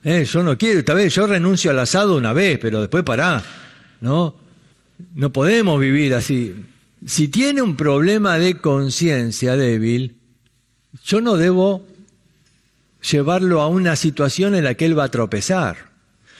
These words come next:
Pero después hay que enseñarle, él tiene que superar.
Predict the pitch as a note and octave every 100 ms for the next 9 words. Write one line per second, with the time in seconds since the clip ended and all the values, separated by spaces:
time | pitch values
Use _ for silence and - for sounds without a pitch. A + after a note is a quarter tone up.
0 | - - D3+ D3+ D#3 B3+ - F#3+ D3 C#3
1 | A#2+ C3 E3+ A3 E3 D#3+ F3 G#3+ F3 C#3
2 | B2 C3 G#2 A#2+ F3 F#3+ A#2